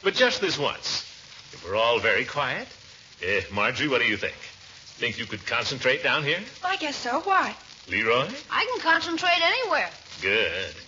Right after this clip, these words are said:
Speaker 1: I just thought it'd be nice if we spent an evening together for a change.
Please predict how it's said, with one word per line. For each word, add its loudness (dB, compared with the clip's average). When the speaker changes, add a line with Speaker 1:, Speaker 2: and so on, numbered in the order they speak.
Speaker 1:
I 2
just 0
thought 4
it'd 2
be 2
nice 4
if -6
we -4
spent 2
an 2
evening 0
together 2
for -6
a -6
change. -4